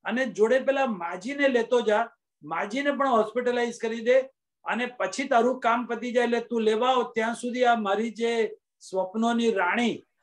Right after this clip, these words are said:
જે અહીંયા છે એની સાથે હું, અ, બસ સ્ટેન્ડ ઉપર બેસીને વાતો કરું છું,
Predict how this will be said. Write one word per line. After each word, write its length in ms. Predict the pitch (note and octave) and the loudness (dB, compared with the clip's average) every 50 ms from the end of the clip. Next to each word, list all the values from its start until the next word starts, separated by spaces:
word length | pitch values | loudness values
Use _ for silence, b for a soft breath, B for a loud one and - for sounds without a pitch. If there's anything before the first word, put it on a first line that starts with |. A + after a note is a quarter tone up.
| _ _ - | _ _ -14
જે 180 | C#3 E3+ G#3+ A3+ | -4 2 4 4
અહીંયા 340 | A3+ A3+ A3+ A#3 A3+ A3+ | 4 4 2 2 0 0
છે 520 | A3+ A3+ - A#3 B3+ C#4 B3 G3+ F3+ - - _ _ _ _ E3 | -2 -2 0 2 4 4 4 4 0 -4 -10 _ _ _ _ -8
એની 340 | F3+ F#3 G3+ G#3+ A3+ A3+ | -6 -6 -4 -4 -6 -6
સાથે 360 | A3 - A3 G#3+ G#3+ G#3+ A3 A3 | -2 -2 -2 0 0 0 0 0
હું, 520 | G#3+ G#3 G#3 G#3+ A3 A3 A3 G#3+ G#3 - - _ _ _ | 2 2 0 0 0 -2 -4 -4 -6 -10 -14 _ _ _
અ, 240 | - F#3 G3 G3 F#3+ | -4 -2 0 0 0
બસ 240 | F#3+ F#3 F#3+ F#3 F#3 | 0 2 2 2 2
સ્ટેન્ડ 320 | - - A3 G#3+ G#3+ G#3+ | 0 0 -2 0 0 0
ઉપર 220 | G#3 G#3 G#3+ G#3 G#3 | 0 0 0 -2 0
બેસીને 380 | F#3 F3+ F3 - - G#3+ G#3 | 0 0 0 0 -2 -2 -2
વાતો 300 | G3 G3 F#3 F#3 - G#3+ | -2 -2 -2 -2 -2 -4
કરું 280 | G#3 A3+ B3 C4 B3+ - | -2 -2 -2 -2 -2 -2
છું, 220 | G3+ G3 - - | -4 -6 -8 -10